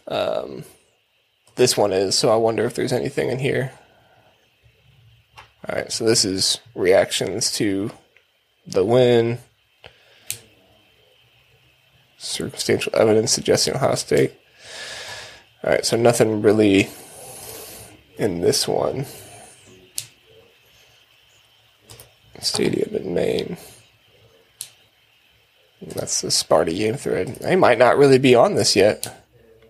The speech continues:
Portal article. <laughs> This is the, uh,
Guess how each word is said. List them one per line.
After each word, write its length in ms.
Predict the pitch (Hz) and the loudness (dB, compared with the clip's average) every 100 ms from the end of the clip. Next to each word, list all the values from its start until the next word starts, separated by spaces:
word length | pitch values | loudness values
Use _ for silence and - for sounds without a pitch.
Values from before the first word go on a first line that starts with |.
| _ _ | _ _
Portal 380 | - - 123 123 | -4 2 6 6
article. 800 | 80 104 117 131 123 120 120 - _ _ _ _ _ _ _ - - - - - _ _ _ _ _ _ _ _ - - _ _ _ _ _ _ _ _ _ _ _ _ - | 6 4 2 2 2 0 -2 -12 _ _ _ _ _ _ _ -20 -20 -20 -20 -20 _ _ _ _ _ _ _ _ -20 -20 _ _ _ _ _ _ _ _ _ _ _ _ -6
<laughs> 220 | - - - - - - - - | -4 -2 -6 -10 -12 -12 -8 -4
This 180 | 104 | -2
is 200 | 107 104 | -2 -2
the, 260 | 107 104 101 | 2 4 6
uh, 280 | 95 95 | 6 6